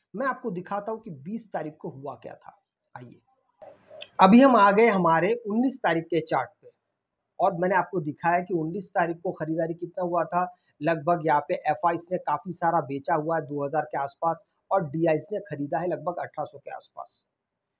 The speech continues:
अब यहाँ पर अगर हम देखते हैं कि फिर बीस तारीख के हिसाब से तो बीस तारीख मूव ज़्यादा नहीं करना चाहिए था, लेकिन हम जैसे ही बीस तारीख को पहुँचते हैं,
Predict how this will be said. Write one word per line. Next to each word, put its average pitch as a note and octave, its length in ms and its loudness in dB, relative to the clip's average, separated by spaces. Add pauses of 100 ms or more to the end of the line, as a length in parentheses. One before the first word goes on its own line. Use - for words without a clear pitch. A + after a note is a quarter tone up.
(440)
अब A#3 200 2 (340)
यहाँ E3+ 300 -2
पर A#3 180 2
अगर G3 240 2
हम F#3 200 0
देखते D#3+ 340 -6
हैं F#3 100 -4
कि A3+ 160 -6 (300)
फिर B3+ 140 -6
बीस G3 340 -6
तारीख A3+ 220 -4
के A#3 140 -10
हिसाब A3+ 280 -8
से A3+ 120 -18
तो A3+ 100 -10
बीस G3 240 -12
तारीख A3 200 -10
मूव F#3 300 -8
ज़्यादा D#3 300 -6
नहीं E3+ 260 -6
करना C3+ 340 -12
चाहिए B2+ 360 -18
था, - 200 -20 (360)
लेकिन F3 340 -6
हम F#3 180 -10
जैसे C#3+ 300 -10
ही A3+ 60 -10
बीस E3+ 260 -12
तारीख C#3 220 -10
को - 120 -16
पहुँचते C3+ 460 -14
हैं, D3+ 200 -8